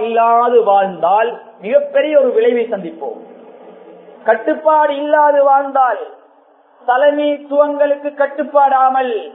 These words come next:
நிர்வாகங்களுக்கு கட்டுப்படாமல் நாங்கள் வாழுகின்ற போது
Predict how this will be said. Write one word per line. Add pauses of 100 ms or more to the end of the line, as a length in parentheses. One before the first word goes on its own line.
(440)
நிர்வாகங்களுக்கு
கட்டுப்படாமல் (680)
நாங்கள்
வாழுகின்ற
போது